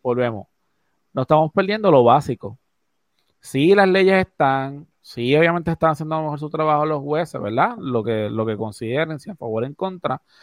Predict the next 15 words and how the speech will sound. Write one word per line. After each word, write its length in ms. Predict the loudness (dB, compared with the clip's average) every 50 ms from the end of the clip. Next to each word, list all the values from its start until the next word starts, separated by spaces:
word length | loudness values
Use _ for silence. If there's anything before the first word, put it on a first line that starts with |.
| _ _ _
Pero 160 | 0 2 2 4
entonces, 260 | 2 2 0 0 0
¿qué 80 | -2 -4
está 160 | -4 -2 -2
pasando 340 | -2 -4 -4 -6 -6 -4 -2
con 100 | -2 0
la 80 | -2
salud 260 | -2 -2 -2 -2 -2 -2
mental 320 | -2 -4 -2 -2 -2 0
del, 280 | 0 0 -2 -2 -4 -6
del 160 | -6 -6 -6
pueblo? 520 | -6 _ -2 0 2 2 2 0 0 -2 -2
¿Qué 60 | -4
está 140 | -4 -6 -6
pasando 520 | -6 -8 -8 -10 -10 -6 -6 -6 -6 -8